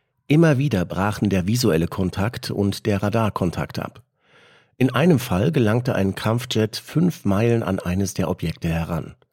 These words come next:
Als das Ziel in seinem Waffensystem erfasst war, ging das Objekt binnen Sekunden auf mehrere Dutzend Meilen Abstand zu dem Flugzeug.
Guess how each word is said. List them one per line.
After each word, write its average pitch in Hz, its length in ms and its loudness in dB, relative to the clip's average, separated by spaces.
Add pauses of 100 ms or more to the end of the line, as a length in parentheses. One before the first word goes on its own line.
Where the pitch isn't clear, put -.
(320)
Als - 260 -6
das 78 220 -8
Ziel 117 260 -2
in 80 140 0
seinem 80 340 -2
Waffensystem 87 640 -2
erfasst - 460 -6
war, 101 180 0 (560)
ging 160 160 2
das 165 180 2
Objekt 123 520 -2
binnen 139 280 4
Sekunden 123 760 0
auf 120 320 -2
mehrere 117 560 2
Dutzend 113 500 0
Meilen 101 460 2
Abstand - 720 -6
zu - 80 -4
dem 82 160 -2
Flugzeug. - 640 -8